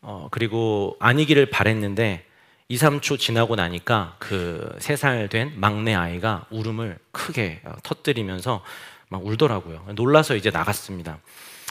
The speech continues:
애가 이제 저 일 층에 계단 밑에 있는 엄마 품에 안겨가지고 계속 울고 있는 거예요. 어,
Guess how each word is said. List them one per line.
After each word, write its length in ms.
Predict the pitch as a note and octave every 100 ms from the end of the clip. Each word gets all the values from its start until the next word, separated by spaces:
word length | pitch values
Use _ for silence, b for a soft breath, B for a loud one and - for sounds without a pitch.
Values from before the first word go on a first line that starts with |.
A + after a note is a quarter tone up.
| B B B B
애가 220 | A#2+ B2+ C3+
이제 360 | A2 B2 A#2 -
저 220 | A2 A#2
일 140 | F3+
층에 480 | - D#3+ C3+ G#2+ -
계단 340 | - B2 B2+ G#2
밑에 320 | G#2 - G#2+
있는 200 | G2+ G2
엄마 480 | F#2+ G#2+ A2 G#2+ F#2+
품에 300 | - D#3 C#3
안겨가지고 760 | F#2 G2 A#2+ A2+ F#2+ F2 A2 G#2
계속 280 | G#2 G2+ F#2+
울고 240 | G2+ A#2
있는 220 | G2+ F2+
거예요. 320 | D#2+ D#2 D2+ - _ B B B B B B B B - -
어, 600 | F2+ F2+ E2+ E2 D#2+